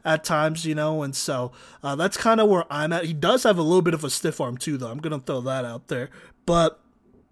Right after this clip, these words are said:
as of right now, as an eighth grader, you know, y-, you could, you could be, you could get bigger. And that's not crazy. I mean,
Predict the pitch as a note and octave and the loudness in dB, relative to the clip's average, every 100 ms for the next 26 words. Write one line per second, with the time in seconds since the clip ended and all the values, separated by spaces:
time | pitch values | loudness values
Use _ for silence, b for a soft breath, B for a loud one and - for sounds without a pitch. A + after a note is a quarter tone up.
0 | _ _ _ - G#3 G3+ F3+ F#3 G3 D3+ | _ _ _ 6 6 8 6 8 6 8
1 | E3+ F3+ D#3+ E3 D#3+ - E3+ F#3 - E3 | 4 6 4 2 -2 0 2 2 0 0
2 | C#3+ C#3 C3+ b b b b b _ - | 0 -2 -4 b b b b b _ -20
3 | - _ _ _ _ _ - D4+ F#4 F#4+ | -20 _ _ _ _ _ -20 -8 -2 2
4 | B3+ C4 - _ C4 C#4 D4 B3 B3 G3+ | 2 2 -2 _ -8 0 0 4 2 2
5 | - B3 B3 A3 G#3 G#3+ G3+ G#3+ G#3+ - | -6 -2 0 2 2 2 2 0 -6 0
6 | F3 B2+ C3 A2 A2+ b b _ - - | 0 0 -8 -10 -14 b b _ -20 -20
7 | _ _ _ _ - D3+ G3 - A3 D3+ | _ _ _ _ -12 -6 -6 0 2 2
8 | - D#3 C3+ C3+ D3+ D#3 D3+ C#3+ | 0 -4 -2 -4 -4 -4 -4 -6